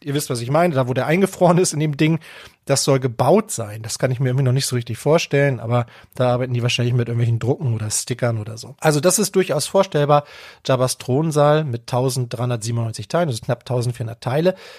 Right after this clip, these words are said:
Denn ich hab mal wieder einen kleinen Blick in die Vergangenheit geworfen. Es gab ja schon zweimal Jabba's Palast.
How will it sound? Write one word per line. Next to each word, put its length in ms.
Denn 480
ich 160
hab 140
mal 180
wieder 140
einen 140
kleinen 280
Blick 220
in 100
die 60
Vergangenheit 580
geworfen. 500
Es 180
gab 220
ja 80
schon 240
zweimal 500
Jabba's 380
Palast. 480